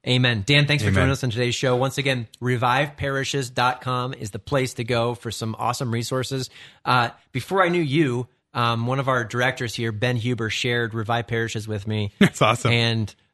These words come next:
Speaker 1: uh, I will admit, at first, I was a bit intimidated, um,
Speaker 2: Uh-oh.
Speaker 1: because it's awesome. Your, the
Speaker 2: <laughs>
Speaker 1: quality of stuff you guys are putting out is sweet.
Speaker 2: Thanks.
Speaker 1: So, uh, thank you for, thank you for the work that you're doing and for offering it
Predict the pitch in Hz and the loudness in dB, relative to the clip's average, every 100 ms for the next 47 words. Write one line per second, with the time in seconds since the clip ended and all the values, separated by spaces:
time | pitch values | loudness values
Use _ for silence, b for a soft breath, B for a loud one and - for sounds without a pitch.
0 | - 127 127 - 127 123 120 117 110 120 | -2 0 0 0 -2 0 0 -2 0 0
1 | 131 - - 120 117 - 127 120 127 120 | -2 -4 -8 -8 -6 -2 -2 -2 -4 -2
2 | 113 107 101 117 - 104 113 104 95 - | -2 -2 -2 -2 -2 -2 -2 -2 -4 -6
3 | - 98 _ - 113 107 92 98 95 - | -8 -12 _ -2 0 2 0 -2 -6 -6
4 | 123 120 - 156 135 - 127 - 117 139 | -4 -2 0 0 -2 -6 -8 -4 0 0
5 | - 95 - 127 127 - - 127 - 131 | 0 -8 -6 0 2 2 -2 -4 0 2
6 | 135 151 117 - 120 135 113 107 120 117 | 2 2 0 -2 -2 -2 -4 -4 -4 -2
7 | 104 104 - 113 117 - B B B B | -4 -4 -6 -6 -6 -8 B B B B
8 | 85 87 113 104 95 _ 107 110 110 117 | -2 2 2 0 -4 _ -4 -4 -2 0
9 | 117 131 120 113 101 - - 113 120 123 | 0 -2 -2 -2 -2 -4 -4 -2 -2 -4
10 | 104 104 104 104 104 98 104 101 95 101 | -2 -2 -4 -4 -4 -2 -2 -4 -4 -2
11 | 104 - 107 107 | -2 -2 -4 -6